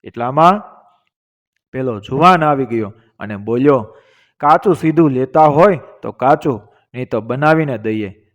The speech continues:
સાધુ બોલ્યા, "તમે બનાવો, હું જમી લઈશ." બે બહેનો હપીને હરખથી અમારા ઘરે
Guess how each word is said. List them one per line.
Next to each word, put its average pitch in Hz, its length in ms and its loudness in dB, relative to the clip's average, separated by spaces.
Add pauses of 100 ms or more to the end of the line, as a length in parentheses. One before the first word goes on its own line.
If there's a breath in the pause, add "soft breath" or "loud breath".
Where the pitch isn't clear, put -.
સાધુ 104 400 -8
બોલ્યા, 135 520 0 (360 soft breath)
"તમે 123 240 -8
બનાવો, 143 560 2
હું 107 260 -10
જમી 120 320 -8
લઈશ." 120 360 -6 (420)
બે 165 300 6
બહેનો 151 300 2
હપીને 120 460 -6
હરખથી 127 580 -4
અમારા 120 420 -6
ઘરે 120 440 -8